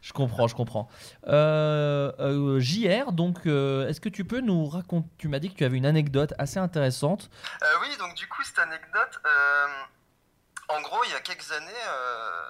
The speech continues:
Speaker 2: je cherchais un groupe de musique, donc j'avais posté, je suis bassiste, j'avais posté une annonce sur Internet,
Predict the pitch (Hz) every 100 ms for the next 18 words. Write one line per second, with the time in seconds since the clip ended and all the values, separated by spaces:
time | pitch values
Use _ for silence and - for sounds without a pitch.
0 | 53 - - - 143 160 - 147 - 208
1 | 156 - - 135 113 214 - 123 117 110
2 | 127 - 147 - - 214 - - - 117
3 | - - 185 131 139 - 143 120 101 110
4 | - -